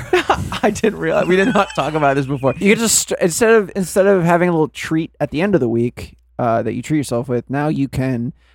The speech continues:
Speaker 3: uh, have something to get you through the week
Speaker 2: Yes.
Speaker 3: by
Speaker 2: I
Speaker 3: listening to it at the
Speaker 2: don't,
Speaker 3: top.
Speaker 2: don't kill your family, please.
Speaker 1: I prefer, most of the podcasts I listen to are top of the week.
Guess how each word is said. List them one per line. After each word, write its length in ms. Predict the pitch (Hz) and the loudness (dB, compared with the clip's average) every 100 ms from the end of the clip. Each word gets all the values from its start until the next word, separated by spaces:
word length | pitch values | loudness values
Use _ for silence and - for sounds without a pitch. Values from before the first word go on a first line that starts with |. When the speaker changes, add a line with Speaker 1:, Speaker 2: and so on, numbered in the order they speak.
| _ _ | _ _
Speaker 3:
uh, 300 | - 131 110 - | 0 2 2 0
have 220 | 120 139 | 0 0
something 400 | - 139 131 123 | -2 -6 -4 -6
to 160 | 117 113 | -4 -6
get 220 | - 127 | -6 -8
you 160 | - 104 | -8 -10
through 260 | - 226 | -4 -2
the 80 | 294 | 0
week 360 | - - - - | -4 -10 -16 -10
Speaker 2:
Yes. 280 | 110 90 - | -8 -6 -2
Speaker 3:
by 220 | 127 110 | 0 0
Speaker 2:
I 40 | 107 | -2
Speaker 3:
listening 420 | - 127 123 123 | -6 -8 -6 -8
to 180 | - 113 | -6 -6
it 140 | 101 - | -6 -8
at 160 | - | -12
the 60 | - | -4
Speaker 2:
don't, 100 | 110 | -2
Speaker 3:
top. 200 | 104 - | -2 -6
Speaker 2:
don't 180 | - 104 | -6 -4
kill 160 | - 107 | -2 -4
your 100 | 95 | -4
family, 380 | - 92 90 87 | -6 -8 -8 -12
please. 420 | - 92 85 - _ - - - - - | -12 -12 -12 -16 _ -20 -16 -14 -12 -4
Speaker 1:
I 120 | 131 | -2
prefer, 800 | 165 - 208 - 131 110 107 147 - _ - - _ - _ _ - - - - | -2 0 -2 -2 -4 -4 -4 -6 -10 _ -20 -20 _ -20 _ _ -20 -20 -14 -2
most 380 | 175 190 226 | 2 4 2
of 80 | 226 | -2
the 80 | 196 | -2
podcasts 420 | 185 165 160 151 | -2 -2 -2 -4
I 100 | 147 | -2
listen 300 | 139 127 135 | -2 -2 -4
to 460 | 123 123 123 117 123 - - - - _ - | -2 0 2 0 -4 -10 -20 -20 -20 _ -6
are 540 | 123 113 107 107 101 _ - - _ - - _ _ - - | -2 -2 -2 -4 -6 _ -20 -20 _ -20 -20 _ _ -20 -10
top 240 | - 135 | -4 -2
of 80 | 131 | -2
the 80 | 117 | -4
week. 420 | 104 95 - - | -6 -10 -18 -20